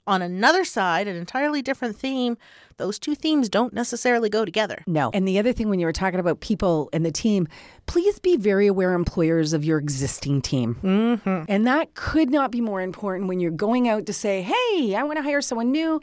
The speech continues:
Speaker 2: Look up at the personality types. Look at what's going on.
Speaker 1: Yes.
Speaker 2: Let's make sure that we're bringing someone into our existing team that's gonna be a match. And yes, we want differentials of individuals and different pieces, but there needs to be a shared value system that's there.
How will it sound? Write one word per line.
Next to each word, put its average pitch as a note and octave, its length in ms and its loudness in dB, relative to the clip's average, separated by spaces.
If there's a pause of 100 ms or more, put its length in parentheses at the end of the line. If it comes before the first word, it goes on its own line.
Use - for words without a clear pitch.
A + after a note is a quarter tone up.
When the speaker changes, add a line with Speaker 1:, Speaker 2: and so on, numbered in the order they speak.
(320)
Speaker 2:
Look F#4 140 -4
up E4+ 60 -2
at C#4+ 60 -2
the - 60 0
personality F3 600 -2
types. E3+ 280 -4
Look C4+ 140 -2
at C4 80 -2
what's A3 220 -2
going D#3 260 0
on. D3 280 0
Speaker 1:
Yes. - 100 -16 (280)
Speaker 2:
Let's F4 300 -2
make F#4+ 180 -2
sure A3 320 -2
that F#3 120 -2
we're F3 160 -2
bringing G3+ 460 0
someone G#3+ 420 0
into F3+ 340 0
our E3+ 120 2
existing D3+ 520 0
team D#3+ 260 0
that's D3+ 200 0
gonna E3 200 0
be D#3+ 120 0
a D3 60 2
match. C#3+ 540 0
And B3 160 2
yes, D4+ 300 0
we C4+ 100 0
want A#3 240 0
differentials F#3 800 -2 (340)
of G3 120 0
individuals F3+ 720 0
and F3 100 0
different E3+ 260 -4
pieces, D#3+ 460 -2
but F#3 260 0 (320)
there A#3 140 2
needs A#3 320 4
to B3 60 -2
be A3 120 2
a F3+ 40 2
shared E3 300 0
value D3+ 280 0
system D3 400 -8
that's - 240 -8
there. G2 320 -8